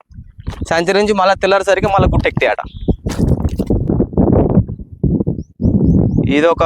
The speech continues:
నేటి బోందా. ఫ్రెండ్స్, ఆ కొండ మీద డైరెక్ట్, డైరెక్ట్గా dare and dash ఎక్కినాం, కానీ ఈ కొండ మీద అట్ట ఎక్కలేకపోతున్నాం. ఎందుకంటే గుడ్డేలుగులు ఉంటాయి, దగ్గరికి వచ్చేదాకా అటాక్ చేస్తాయి అవి. అందుకే కొంచెం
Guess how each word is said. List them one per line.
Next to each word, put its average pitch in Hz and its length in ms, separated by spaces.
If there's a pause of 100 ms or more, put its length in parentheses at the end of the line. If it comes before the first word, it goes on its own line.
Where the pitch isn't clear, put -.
(180)
నేటి 151 280
బోందా. 139 280 (2000)
ఫ్రెండ్స్, 185 380
ఆ - 20 (120)
కొండ 170 160 (100)
మీద 214 140 (460)
డైరెక్ట్, 175 380
డైరెక్ట్గా 202 420 (140)
dare 190 200
and 196 140
dash 185 260
ఎక్కినాం, 180 300
కానీ 190 180
ఈ - 80
కొండ 170 140 (100)
మీద 170 100 (920)
అట్ట - 180
ఎక్కలేకపోతున్నాం. 180 640
ఎందుకంటే 185 300 (200)
గుడ్డేలుగులు 214 500
ఉంటాయి, 196 200 (100)
దగ్గరికి 220 340
వచ్చేదాకా 202 320
అటాక్ 180 240
చేస్తాయి 156 280
అవి. - 120 (1160)
అందుకే 202 280 (2000)
కొంచెం 160 220